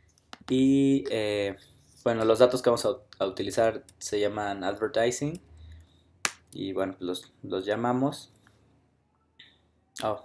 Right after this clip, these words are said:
vamos a correr todo esto. Ujú. Eh, s-, ahora, en caso de que no pudieran acceder a internet, que digo, afortunadamente todas nuestras máquinas tienen acceso,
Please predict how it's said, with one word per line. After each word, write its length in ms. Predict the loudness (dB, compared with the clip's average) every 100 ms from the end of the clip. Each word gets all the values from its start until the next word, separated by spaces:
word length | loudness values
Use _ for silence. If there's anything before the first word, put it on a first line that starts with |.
| -18 -20 -10
vamos 240 | -8 -6
a 60 | -6
correr 220 | -8 -8
todo 180 | -10 -12
esto. 200 | -12 -16 -12 -8 -8 -10 -20 -20 _ _ _ _ _ _ _ _ _ _ -20
Ujú. 200 | -18 -16 -16 _ _ _ _ _ _ _ -18 -18 _ _ -20 -20 _ -8
Eh, 720 | -4 -2 -2 -2 0 -2 -4 -6
s-, 300 | -10 -10 -14 _ _ _ _ _ _ 8
ahora, 420 | 10 12 10 8
en 140 | 4
caso 260 | 8 8 8
de 120 | 6
que 80 | 6
no 160 | 2 2
pudieran 380 | 4 4 2
acceder 340 | 0 2 4 4
a 20 |
internet, 440 | 2 0 0 0
que 120 | -2 -2
digo, 340 | 0 0 2
afortunadamente 640 | 0 -2 -4 -2 -2 -2
todas 260 | 4 4 4
nuestras 280 | 0 -2 -2
máquinas 400 | -4 -8 -10 -6
tienen 220 | -6 -4
acceso, 580 | -4 2 2 2 -2